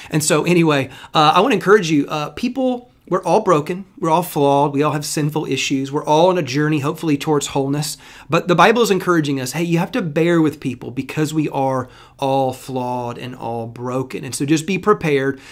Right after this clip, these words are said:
Sometimes in life, people are not going to be at their best or do the right thing or say the right thing. And so, um, even inside of a, of a community of faith with other believers, sometimes there's a false expectation that we have towards other Christians. And we, we sometimes lump God in and be like,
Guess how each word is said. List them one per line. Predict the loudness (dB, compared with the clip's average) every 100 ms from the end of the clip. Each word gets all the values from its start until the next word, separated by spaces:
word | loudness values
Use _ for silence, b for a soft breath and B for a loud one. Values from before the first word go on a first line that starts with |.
| B
Sometimes | -4 -2 0 0 0
in | 0
life, | 0 -4 -4
people | -4 -2 -2
are | -2
not | -2 -2 -4 -6
going | -6 -6 -8
to | -6 -6 -6 B -10
be | 0 2
at | 2
their | 2 0
best | 0 -4 -6 -6
or | -2 -2
do | 0 2
the | 2 2
right | 0 -2
thing | -8 -12 -8
or | -6
say | -2 -2 -2 0 0
the | 0
right | 0 -2 -6
thing. | -12 -12
And | -10
so, | -4 -4 -6 B B
um, | -4 -2 -2
even | -2 0
inside | 0 0 -2 -2
of | -2
a, | -2
of | -2 -2
a | -4
community | -4 -2 0 0 -2
of | -2
faith | -4 -4 -4 -6
with | -6
other | -2 -2
believers, | 0 0 2 0 -2 -6
sometimes | -4 -4 -2
there's | -4
a | -6
false | -6 0 0 0
expectation | -6 -6 -10 -10 -10 -8 -10 -16 B B B
that | -10 -2
we | -2
have | -2 -6
towards | -2 -4 -2
other | -4 -4
Christians. | -2 -2 -2 -6 -10
And | -10
we, | -8 -6
we | -6
sometimes | -4 -2 -2 -2 -4 -4
lump | -4 -4 -4
God | 0 2 2 -2
in | -8
and | -10
be | -10
like, | -8 -8